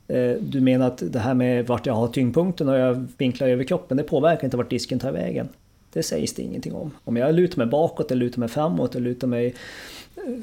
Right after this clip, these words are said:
vänster eller höger, kommer ju i allra högsta grad påverka vart disken har. Jag får ju raka arm som helst. För att man, man kan ju välja att vä-, kasta en heiser genom att vinkla disken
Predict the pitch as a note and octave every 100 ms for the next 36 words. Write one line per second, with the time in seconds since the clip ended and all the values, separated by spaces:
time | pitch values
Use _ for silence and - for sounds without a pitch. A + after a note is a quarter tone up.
0 | - C3+ B2+ A#2 B2 A#2+ B2 F3+ D#3+ B2
1 | C3+ C3 B2 A2+ F3 B2 A2 A#2 C3+ -
2 | C#3+ D#3 F#3+ D3 B2+ B2 B2 A#2 C#3 -
3 | - B2+ E3 A#2 D#3+ E3 B2+ A2+ A#2 A2+
4 | A#2 A2 - - - - - _ _ _
5 | - C3 C3+ C3 D#3 C#3 C3+ C#3 C#3 C3+
6 | E3 E3 D#3+ D#3 - C3+ C3 C3 A#2 D3+
7 | D#3+ D#3 C#3+ C3 B2+ C3 C3 C#3 C#3+ D3
8 | - C3